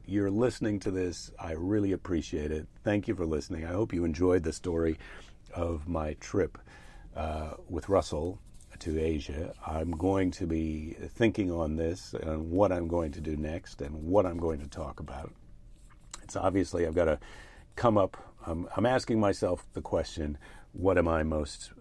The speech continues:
passionate about?" And I'm gonna ask myself that question every day <laughs> for the next week. And then I'm gonna come back and I'm gonna tell you what I've found out.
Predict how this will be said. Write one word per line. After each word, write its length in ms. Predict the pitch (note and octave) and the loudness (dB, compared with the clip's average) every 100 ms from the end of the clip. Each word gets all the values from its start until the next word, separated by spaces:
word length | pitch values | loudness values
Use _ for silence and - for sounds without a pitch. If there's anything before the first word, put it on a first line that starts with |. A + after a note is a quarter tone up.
| - - | -16 -6
passionate 600 | F#2 D#2+ - E2 C#2+ D#2+ | -2 -2 -2 -6 -6 -8
about?" 480 | D2 C#2+ D#2 - - - - | -6 -6 -8 -12 -18 -20 -8
And 320 | E2 D2 D2 | -4 -2 -4
I'm 80 | D2 | -6
gonna 200 | D#2+ D#2+ | -4 -2
ask 280 | E2+ G2 - | 0 0 0
myself 380 | F2+ - E2+ D2+ | -4 -2 -4 -2
that 160 | E2 | -2
question 480 | D2+ E2+ D2+ - D#2 - | -2 -4 -4 -4 -8 -4
every 280 | G#2 G#2 F#2+ | -2 2 2
day 320 | E2 C2+ C#2 - - - | 0 -2 -6 -8 -18 -18
<laughs> 320 | - - - | -16 -18 -4
for 100 | - | 2
the 80 | G2+ | 4
next 280 | F#2+ G2+ - | 2 0 -2
week. 320 | D#2+ C2 - - - - - - - - - - - - | -2 -4 -10 -16 -16 -16 -18 -18 -18 -20 -20 -20 -20 -12
And 140 | D2 D#2 | -8 -4
then 100 | E2 | -2
I'm 100 | D#2+ | 0
gonna 160 | D2+ | -2
come 240 | D2+ F2+ E2 | -2 0 0
back 340 | C#2 C#2+ - - - - - | 0 -4 -8 -16 -18 -18 -16
and 80 | D2 | -12
I'm 60 | C2+ | -10
gonna 120 | C#2 | -10
tell 320 | - F2 D2 | -6 -4 0
you 300 | C#2 C2 C2 - - - - - - - - | -2 -4 -8 -12 -16 -18 -18 -18 -16 -16 -12
what 140 | - C#2+ | -8 -6
I've 140 | C2 | -8
found 320 | - D2 B1+ | -8 -8 -8
out. 240 | A#1+ G#1+ | -10 -10